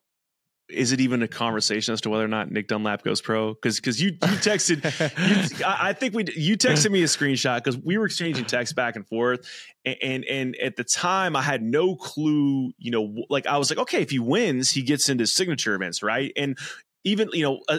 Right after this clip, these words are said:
Speaker 1: e-, expecting him to, you know, have the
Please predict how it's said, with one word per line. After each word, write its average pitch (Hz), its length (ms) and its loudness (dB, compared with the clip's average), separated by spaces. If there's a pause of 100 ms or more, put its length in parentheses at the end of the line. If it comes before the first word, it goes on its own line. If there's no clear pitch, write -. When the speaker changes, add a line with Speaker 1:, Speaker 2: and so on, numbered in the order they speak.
Speaker 1:
e-, 160 220 -2
expecting 165 580 0
him 143 160 0
to, 127 380 2 (360)
you 135 100 -2
know, 117 320 0
have 135 360 0
the 120 140 2